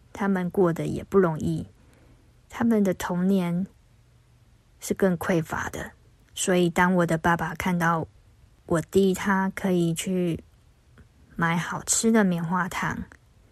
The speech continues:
可能是他小时候很想吃却没有吃过，他也舍不得买给自己。还有一个很好的椅子，他可以很享受的坐在那上面。这些即便是我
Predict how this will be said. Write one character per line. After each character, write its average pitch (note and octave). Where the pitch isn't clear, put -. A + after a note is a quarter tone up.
可 -
能 F3+
是 A#3+
他 A#3+
小 F3
时 -
候 F#3
很 -
想 F3
吃 F3
却 F3+
没 E3+
有 D#3
吃 -
过， D#3
他 -
也 G3+
舍 F#3+
不 F#3
得 F#3
买 E3+
给 E3+
自 F3+
己。 -
还 -
有 F#3
一 F3+
个 F3
很 F3
好 G3+
的 E3
椅 -
子， -
他 G#3+
可 A3
以 G3
很 F3
享 F3
受 E3+
的 E3
坐 E3
在 E3
那 D#3+
上 D#3+
面。 D3+
这 G#3+
些 G#3
即 F#3
便 A3+
是 G#3+
我 F#3